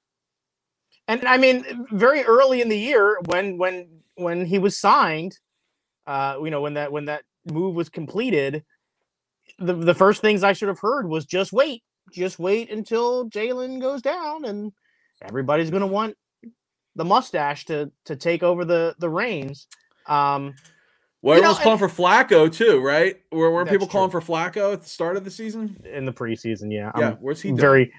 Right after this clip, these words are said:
Speaker 1: very glad we did not end up with Flacco.
Speaker 2: Yeah,
Speaker 1: Oh,
Speaker 2: yeah,
Speaker 1: I mean,
Speaker 2: and
Speaker 1: I
Speaker 2: you're gonna
Speaker 1: mean,
Speaker 2: be
Speaker 1: our,
Speaker 2: very
Speaker 1: our
Speaker 2: gl-, like,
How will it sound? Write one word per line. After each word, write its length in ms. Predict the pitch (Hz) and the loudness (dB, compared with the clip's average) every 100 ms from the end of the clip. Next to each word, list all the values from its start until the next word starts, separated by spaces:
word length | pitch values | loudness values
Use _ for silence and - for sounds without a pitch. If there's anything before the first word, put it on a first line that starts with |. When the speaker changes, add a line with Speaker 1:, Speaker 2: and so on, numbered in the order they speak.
| _ | _
Speaker 1:
very 200 | 147 143 | 4 4
glad 360 | 135 135 131 117 | 2 0 -2 -6
we 80 | |
did 160 | 120 113 | -8 -8
not 260 | 117 117 117 | -8 -10 -10
end 180 | 117 113 | -12 -10
up 120 | 110 | -10
with 120 | 107 - | -14 -12
Flacco. 320 | 117 110 110 101 | -10 -8 -10 -8
Speaker 2:
Yeah, 120 | 151 165 151 | -8 -6 0
Speaker 1:
Oh, 60 | 214 | 0
Speaker 2:
yeah, 180 | 160 - _ _ _ | 0 -8 _ _ _
Speaker 1:
I 100 | - | 2
mean, 220 | 247 254 - | 4 2 0
Speaker 2:
and 120 | 151 | -2
Speaker 1:
I 40 | 165 | 0
Speaker 2:
you're 80 | 220 | 2
gonna 60 | |
Speaker 1:
mean, 40 | 220 | 2
Speaker 2:
be 60 | |
Speaker 1:
our, 80 | 254 | 4
Speaker 2:
very 180 | 226 - | 6 4
Speaker 1:
our 60 | - | 2
Speaker 2:
gl-, 240 | 180 - | -4 -6
like, 360 | 160 147 139 | -4 -4 -6